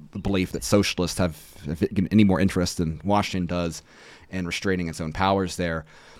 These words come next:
And so I think in spite of all the headwinds and all the concerns that have come from other countries recognizing,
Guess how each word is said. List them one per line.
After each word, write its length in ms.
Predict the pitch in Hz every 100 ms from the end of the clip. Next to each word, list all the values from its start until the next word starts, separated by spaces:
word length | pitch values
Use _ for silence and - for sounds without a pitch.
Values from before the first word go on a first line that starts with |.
| -
And 140 | 104 104
so 200 | - 104
I 80 | 101
think 320 | - 104 - _
in 80 | 120
spite 380 | - - 151
of 80 | 160
all 160 | - 139
the 80 | 120
headwinds 520 | 120 113 110 101 -
and 100 | -
all 180 | 104 104
the 60 | 101
concerns 680 | 101 - 107 101 98 92 - 92
that 220 | 95 90
have 200 | 98 90
come 260 | - 101 98
from 140 | 90
other 140 | 90 -
countries 540 | 101 98 - 90 85 -
recognizing, 920 | 104 110 110 101 95 95 - 90 80